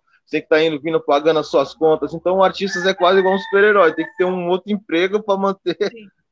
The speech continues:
Speaker 1: a sua
Speaker 2: É isso.
Speaker 1: saga de artista, pra poder salvar o mundo, que senão não vai, mano, é difícil.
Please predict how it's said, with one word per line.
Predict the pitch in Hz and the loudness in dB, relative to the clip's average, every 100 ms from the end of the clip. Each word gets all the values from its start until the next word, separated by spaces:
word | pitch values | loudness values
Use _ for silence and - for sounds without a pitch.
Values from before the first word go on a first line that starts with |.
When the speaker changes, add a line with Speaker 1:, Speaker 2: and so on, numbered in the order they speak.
| _ - | _ -10
Speaker 1:
a | 147 | -8
sua | - - | -4 -4
Speaker 2:
É | |
isso. | 247 | -2
Speaker 1:
saga | 214 180 185 | 2 2 2
de | 185 | 2
artista, | 190 190 202 202 170 | 2 -2 -8 -8 -8
pra | 160 | -10
poder | 170 175 175 | -4 -2 2
salvar | 175 175 165 | 2 2 2
o | 196 175 | 0 -2
mundo, | 165 180 151 | -4 -4 -6
que | - | -10
senão | 160 147 | -4 -2
não | 165 190 | -2 -2
vai, | 156 143 147 | 2 2 2
mano, | 131 117 | -2 -4
é | |
difícil. | - - 160 135 - | -8 -12 -12 -12 -16